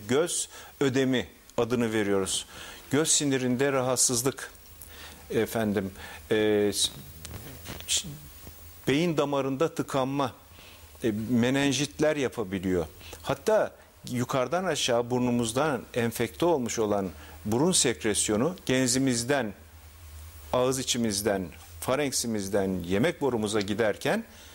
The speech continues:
farenjit, larenjit, trakeit, bronşit,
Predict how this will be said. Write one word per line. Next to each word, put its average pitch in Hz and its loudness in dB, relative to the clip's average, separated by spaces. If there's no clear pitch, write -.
farenjit, 131 -2
larenjit, 123 0
trakeit, 131 0
bronşit, 139 0